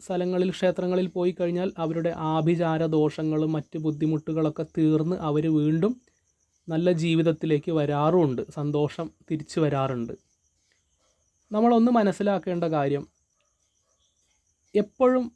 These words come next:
പ്രേതങ്ങളെക്കാൾ അല്ലെങ്കിൽ ശരീരം നഷ്ടപ്പെട്ട ജീവാത്മാക്കളെക്കാൾ ഒന്നുകൂടി ചൈതന്യവും ശക്തിയും ഫലസിദ്ധിയും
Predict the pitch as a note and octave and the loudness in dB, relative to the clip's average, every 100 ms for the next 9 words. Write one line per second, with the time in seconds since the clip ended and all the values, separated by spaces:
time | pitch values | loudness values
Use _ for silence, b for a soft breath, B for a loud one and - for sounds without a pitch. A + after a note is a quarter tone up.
0 | _ _ _ _ _ - G3+ G3 G#3 G#3+ | _ _ _ _ _ -2 2 4 4 2
1 | A#3+ A#3+ A3+ G3 F3+ D#3 - D#3+ C#3 B2 | 2 4 4 4 2 0 0 2 2 -2
2 | - - D#3 D#3+ E3+ E3+ _ _ _ _ | -8 -8 -4 -2 -4 -6 _ _ _ _
3 | _ _ - F3+ F3 F#3+ G3+ G#3+ F#3 - | _ _ -4 0 2 2 2 2 -2 -4
4 | G3+ F#3+ F3+ D#3+ F#3 E3+ E3+ D#3+ E3 E3+ | -10 -6 -6 -4 -4 -2 -2 0 -2 -2
5 | F3+ E3+ E3+ F3 E3 D#3+ E3+ G3+ _ _ | -4 -4 -4 -4 -4 -4 -6 -8 _ _
6 | _ _ _ _ _ - G3 G#3+ A3+ A3+ | _ _ _ _ _ 0 4 6 4 4
7 | A#3 A3 A3 G#3+ F3+ F3 F#3+ G3+ G3 G3+ | 2 2 -2 0 0 2 0 2 4 2
8 | - _ - - E3+ _ _ G#3 F#3+ G3 | 0 _ -10 -6 -6 _ _ 0 2 0
9 | - _ _ F3 E3 E3+ F3 F#3 F#3+ D3 | -2 _ _ -4 2 4 4 2 0 -4
10 | C#3+ E3 D#3 | -4 -2 -4